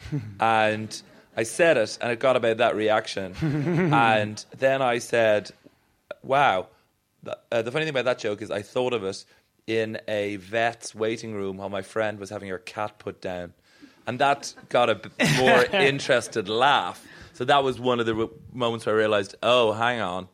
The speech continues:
Speaker 2: people, it's more interesting, this, the,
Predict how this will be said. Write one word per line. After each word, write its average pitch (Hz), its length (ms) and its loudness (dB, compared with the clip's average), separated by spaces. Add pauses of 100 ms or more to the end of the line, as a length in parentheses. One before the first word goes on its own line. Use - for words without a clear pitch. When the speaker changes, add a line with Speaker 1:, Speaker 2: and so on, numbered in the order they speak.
Speaker 2:
people, 107 600 -2
it's 107 160 -10
more 117 380 2
interesting, 101 800 -4 (360)
this, 110 480 -2
the, 104 500 -2